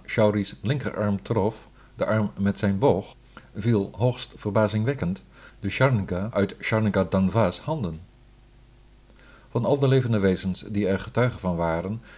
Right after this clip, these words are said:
rees een grote schreeuw van teleurstelling op.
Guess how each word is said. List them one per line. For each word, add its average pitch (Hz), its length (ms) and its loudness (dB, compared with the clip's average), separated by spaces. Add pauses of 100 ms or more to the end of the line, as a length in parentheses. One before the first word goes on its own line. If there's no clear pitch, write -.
(160)
rees 127 220 2
een 123 160 -2
grote 147 420 -2
schreeuw 95 300 -2
van 107 180 -2
teleurstelling 117 600 0
op. 82 240 -6